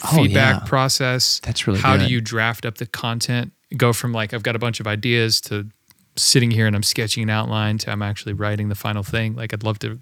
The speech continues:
Speaker 2: get in the details of that too.
Speaker 1: I would love to talk about growth too. I mean, I think there's some interesting things. I've been thinking a lot about it lately, so.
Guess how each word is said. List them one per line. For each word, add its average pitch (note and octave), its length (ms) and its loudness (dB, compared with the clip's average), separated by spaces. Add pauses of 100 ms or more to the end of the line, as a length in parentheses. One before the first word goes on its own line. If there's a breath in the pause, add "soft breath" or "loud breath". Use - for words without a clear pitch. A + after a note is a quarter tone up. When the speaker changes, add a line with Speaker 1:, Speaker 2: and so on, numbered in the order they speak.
Speaker 2:
get A2 160 -2
in G#2+ 80 -2
the G#2 80 -4
details G#2+ 340 -8
of G#2 80 -4
that G#2 180 -2
too. A2+ 300 -6 (200)
Speaker 1:
I D3 100 4
would D3 100 8
love G3 160 6
to - 40 -8
talk D3 100 6
about A2 200 0
growth A2 380 6
too. - 340 0
I - 140 -14
mean, A2+ 100 -2
I A2+ 60 -2
think D3 180 -6
there's A#2 140 -2
some - 120 -4
interesting G2+ 420 -2
things. G2 340 0
I've F#2+ 60 -6
been G#2+ 140 0
thinking G2 240 0
a F#2 40 4
lot F2 160 2
about F#2 180 0
it F#2 120 -4
lately, - 320 -4
so. G2+ 320 -2